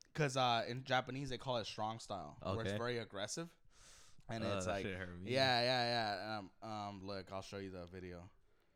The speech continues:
Speaker 1: But yeah, talk about the
Speaker 2: Back
Speaker 1: fucking
Speaker 2: of the
Speaker 1: Sweet Chin
Speaker 2: head?
Speaker 1: Music. Yeah.
Speaker 2: Yeah, but n-, my Sweet Chin Music's my favorite one. Like I said, I like the, the, the sound effects. Even I didn't even know that it came from, like, him slapping his,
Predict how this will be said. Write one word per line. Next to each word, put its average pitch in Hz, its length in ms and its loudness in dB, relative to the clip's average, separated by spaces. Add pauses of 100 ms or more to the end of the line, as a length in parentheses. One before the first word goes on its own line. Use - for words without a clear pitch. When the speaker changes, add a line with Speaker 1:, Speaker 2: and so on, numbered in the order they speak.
(180)
Speaker 1:
But 120 120 2
yeah, 123 260 4
talk 127 240 0
about 139 240 -2
the 131 120 -6
Speaker 2:
Back 98 240 6
Speaker 1:
fucking 123 100 8
Speaker 2:
of 113 60 12
the 101 120 6
Speaker 1:
Sweet - 60 -
Chin 87 40 4
Speaker 2:
head? 101 180 8
Speaker 1:
Music. - 140 -2 (420)
Yeah. 170 180 -2 (160)
Speaker 2:
Yeah, 101 180 6
but 107 200 4
n-, 95 220 -8 (160)
my 101 160 -2
Sweet 135 220 6
Chin 143 160 6
Music's 127 300 4
my 95 100 2
favorite 107 340 0
one. 107 220 -2
Like 92 160 -6
I 95 60 -2
said, 98 360 0
I 92 120 2
like 95 240 0
the, 92 340 2 (540)
the, 113 240 4 (100)
the 113 140 0
sound 113 320 0
effects. 117 400 -6
Even 113 160 -4
I 113 160 0
didn't 113 180 0
even 107 140 0
know 107 160 0
that 101 240 0 (340)
it 98 140 -8
came 101 180 -8
from, 98 260 -2
like, 87 200 -8 (400)
him 104 420 -4
slapping 101 400 -4
his, 92 320 -6